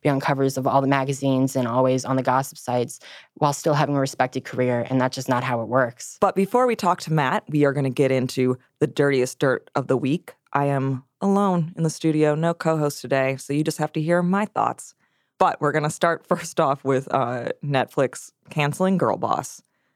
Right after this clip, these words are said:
Speaker 2: I know, we're all so shocked 'cause it was such a good, heavily watched T V show that definitely didn't feature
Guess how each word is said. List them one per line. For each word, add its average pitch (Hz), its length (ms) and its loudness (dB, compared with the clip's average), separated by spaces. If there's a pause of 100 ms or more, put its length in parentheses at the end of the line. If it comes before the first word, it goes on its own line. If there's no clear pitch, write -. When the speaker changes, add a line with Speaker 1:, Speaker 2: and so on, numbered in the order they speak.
(180)
Speaker 2:
I 147 120 0
know, 131 280 -2
we're - 120 0
all 135 160 0
so 139 260 -2
shocked - 640 -6
'cause - 120 -20
it - 80 -4
was - 360 -10 (160)
such - 340 -2
a 247 60 -2
good, 131 420 0 (640)
heavily 214 380 2
watched 131 320 0
T 120 140 -4
V 127 120 0
show 113 480 0 (140)
that 127 220 -2
definitely 160 360 0
didn't 127 280 -4 (280)
feature 127 540 0